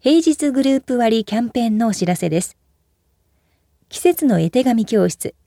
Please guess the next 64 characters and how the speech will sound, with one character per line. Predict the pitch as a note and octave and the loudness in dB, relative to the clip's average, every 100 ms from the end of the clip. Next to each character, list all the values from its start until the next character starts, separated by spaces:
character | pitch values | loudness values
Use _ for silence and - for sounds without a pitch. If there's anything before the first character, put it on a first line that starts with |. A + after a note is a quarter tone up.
| _ _ | _ _
こ | - | -12
ち | F#3 | -4
ら | G3 F#3+ | -2 -2
宿 | - - | -4 -2
泊 | D#4 D#4+ - | 0 0 -2
す | D#4 | -2
る | |
方 | D4+ D4 D4+ | 0 0 0
が | B3+ | 0
対 | F#3+ F#3 | 0 -2
象 | F#3 E3 | 0 0
で | D#3 | 0
す。 | F3 - _ _ _ _ _ _ _ - | -4 -6 _ _ _ _ _ _ _ -2
教 | C#4+ F4 | 0 0
室 | - - | 0 -2
を | D#4 | 0
申 | D4+ D#4 | 2 0
し | - | -2
込 | - | 0
む | C#4+ | 0
と | B3 A#3+ - | 2 -2 -2
宿 | - - C#4+ | -10 -2 0
泊 | D4+ | 2
の | C#4+ A#3 | 2 2
予 | G#3 | 0
約 | G#3+ G#3 | 0 0
も | F#3+ | -2
し | - | -2
ま | E3+ | -4
す。 | F3+ - _ _ _ _ _ _ _ _ _ _ _ _ _ - | -4 -8 _ _ _ _ _ _ _ _ _ _ _ _ _ -10
日 | G3 | -6
程 | - G#3+ G3 | 0 2 2
は | F#3+ - - | -2 -6 -6
十 | G3 C#4 | 0 2
二 | C#4+ | 4
月 | C4 - | 2 0
四 | A3 A3 | 0 -2
日 | C4 G#3 | -2 -6
火 | F#3+ | -2
曜 | G#3 G#3+ | 0 0
日 | E3 | 0
と | - E3+ - | 0 -2 -2
九 | - - B3+ | -18 -4 0
日 | C4 A#3 A3 | 0 0 -2
日 | F3 D3 F#3+ | -2 -4 -4
曜 | F#3 D3+ | -4 -4
日。 | D#3 - _ _ _ _ - | -8 -16 _ _ _ _ -2
費 | D4 | 4
用 | D4 A#3 | 4 4
は | E3 | 0
千 | - A3+ G3 | -2 0 2
円、 | E3 - _ _ - | 0 -6 _ _ -6
材 | E3 C4+ | 0 2
料 | C#4+ C4 | 2 0
費 | G3 | -2
な | E3 | -4
ど | D3 | -4
で | D3 | -6
す。 | - - _ _ _ _ _ _ _ - | -8 -12 _ _ _ _ _ _ _ -2
申 | D#4 | 0
し | D#4+ | 0
込 | D#4+ | 0
み | D4+ | 2
は | C4+ C4 | 2 0